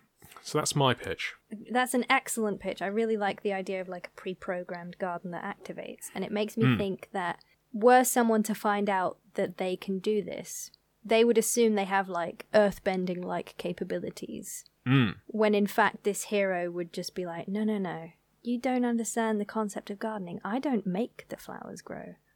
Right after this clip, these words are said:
Speaker 2: I have to leave them to do what they want. I don't tell that garden what to do. I just suggest."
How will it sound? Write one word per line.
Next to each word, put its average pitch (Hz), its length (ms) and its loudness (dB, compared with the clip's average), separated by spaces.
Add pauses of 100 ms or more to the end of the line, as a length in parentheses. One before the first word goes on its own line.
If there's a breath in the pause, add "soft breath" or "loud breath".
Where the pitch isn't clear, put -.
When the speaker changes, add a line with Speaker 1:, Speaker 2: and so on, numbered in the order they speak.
Speaker 2:
I 269 100 0
have 285 160 -8
to 294 140 -2
leave 320 320 -6
them 160 180 -8
to - 140 -16
do 202 160 -4
what 214 140 -4
they 202 120 -6
want. 196 320 -8 (420)
I 370 140 2
don't 311 240 2
tell 190 240 -2
that 185 220 -2
garden 196 300 0
what 196 180 -4
to - 100 -12
do. 285 160 0
I 311 80 -2
just - 320 -2
suggest." - 880 -6